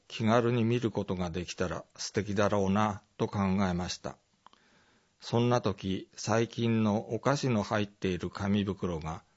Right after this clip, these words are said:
とても可愛くて、すぐゴミとして捨ててしまうのはもったいない利活用できないだろうかと考えていました。この二つを組み合わせて、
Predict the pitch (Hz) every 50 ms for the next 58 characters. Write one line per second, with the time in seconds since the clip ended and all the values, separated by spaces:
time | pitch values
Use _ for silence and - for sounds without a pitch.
0 | _ _ _ - - 98 - 117 127 131 120 113 - - 107 107 104 107 107 107
1 | 101 - - - - - 85 80 - - - - - - 120 123 123 104 104 -
2 | - - 98 101 120 127 113 - 127 117 - - - 101 82 - - - - 123
3 | 120 - - 117 - - 120 117 113 107 107 104 101 95 87 87 95 - - 107
4 | 87 85 - _ - 117 120 117 113 110 107 101 - - - _ _ _ _ _
5 | _ _ _ _ _ _ _ _ _ _ _ _ _ _ - - _ _ - -
6 | - - - - - - _ - 98 98 95 - 139 147 143 139 131 123 107 98
7 | 101 - 110 107 107 92 - 135 139 139 135 127 131 117 107 104 104 101 101 101
8 | 98 92 - - 107 - - 101 90 - - - 107 107 104 107 120 113 101 98
9 | - 95 87 82 78 85 85 - - - 87 - - _ _ _ _ _ _ _
10 | _ - - - - - - _ _ _ _ - - 113 117 117 123 123 - -
11 | 147 139 135 - - 135 117 107 101 - 107 104 101 101 107 98 98 98 95 -
12 | 101 92 - - 92 90 92 -